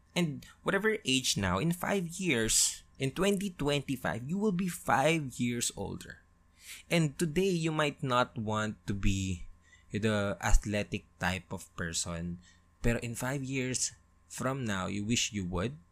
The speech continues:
Kasi hindi na talaga kakaya ng katawan mo. Nagdedeteriorate na yung katawan mo eh. So you'd wish na you'd be, you were healthier back here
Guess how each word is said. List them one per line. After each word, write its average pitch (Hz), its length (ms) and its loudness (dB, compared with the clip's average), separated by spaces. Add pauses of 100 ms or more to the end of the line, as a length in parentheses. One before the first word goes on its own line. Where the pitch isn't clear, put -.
(140)
Kasi 127 220 0
hindi 127 320 -4
na 127 80 -4
talaga 110 320 -4
kakaya 98 420 -4
ng 92 140 -6
katawan 90 340 -6
mo. 87 80 -6
Nagdedeteriorate 107 1000 -4
na 95 160 -4
yung 90 60 -10
katawan 87 420 -4
mo - 100 -12
eh. - 140 -20 (880)
So - 140 -4
you'd 117 420 0
wish 120 600 2
na 107 100 -4
you'd 104 380 -4
be, 101 320 -4
you 123 180 0
were 151 460 2
healthier 113 760 -2
back 85 320 -4 (560)
here 101 560 0